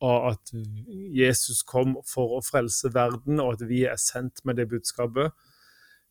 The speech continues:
Eh, lese Johannes, nei, Lukas femten igjen og igjen og igjen, og spør hva, ikke bare at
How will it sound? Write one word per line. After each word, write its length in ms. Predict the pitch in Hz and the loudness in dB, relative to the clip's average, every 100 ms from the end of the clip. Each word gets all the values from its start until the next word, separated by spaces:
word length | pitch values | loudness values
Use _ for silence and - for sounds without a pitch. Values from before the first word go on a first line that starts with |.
| 131 | 2
Eh, 440 | 127 120 117 113 | 4 6 4 4
lese 480 | 131 139 131 - 143 | 6 8 8 6 6
Johannes, 680 | 143 131 131 131 131 127 - 151 | 8 8 8 8 6 6 4 8
nei, 200 | 147 139 | 10 10
Lukas 480 | 131 131 - 135 - | 10 6 6 4 4
femten 800 | - 131 107 - _ _ 143 147 | 4 2 2 -8 _ _ 2 2
igjen 540 | - 143 131 127 135 135 | 2 4 6 8 6 4
og 80 | 135 | 6
igjen 320 | 131 123 127 | 6 6 4
og 100 | 123 | 4
igjen, 260 | 123 127 135 | 6 6 6
og 100 | 131 | 2
spør 280 | - 131 123 | 0 2 4
hva, 180 | 120 127 131 - _ _ - | 8 8 6 2 _ _ 0
ikke 240 | 131 - 143 | 2 6 6
bare 340 | 131 127 131 127 | 8 8 8 6
at 240 | - | 2